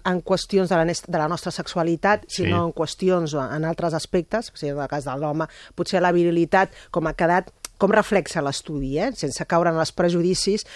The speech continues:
Speaker 1: doncs, en les dones, doncs, eh, i com érem, i com tenia els ulls, ens, eh?
Speaker 2: Mhm.
Speaker 1: Ens fixem en la
Speaker 2: Sí.
Speaker 1: competitivitat,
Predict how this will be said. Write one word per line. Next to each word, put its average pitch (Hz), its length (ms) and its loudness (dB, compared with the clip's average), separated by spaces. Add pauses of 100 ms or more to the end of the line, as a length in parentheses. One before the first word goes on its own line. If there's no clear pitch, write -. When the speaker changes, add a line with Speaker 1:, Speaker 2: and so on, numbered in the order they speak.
(220)
Speaker 1:
doncs, 185 160 2
en 160 160 0
les 151 180 -4
dones, 151 320 -6
doncs, 139 300 -8 (280)
eh, 135 500 0 (800)
i - 60 -8
com 156 220 -2
érem, 175 380 2 (320)
i 175 80 -8
com 180 160 0
tenia 151 240 -2
els 135 140 -4
ulls, 185 240 4
ens, 135 180 -4
eh? 147 100 -8
Speaker 2:
Mhm. 139 120 -10
Speaker 1:
Ens 139 160 -10
fixem 151 280 -4
en 143 60 -4
la 143 80 -2
Speaker 2:
Sí. 104 80 -2
Speaker 1:
competitivitat, 175 800 0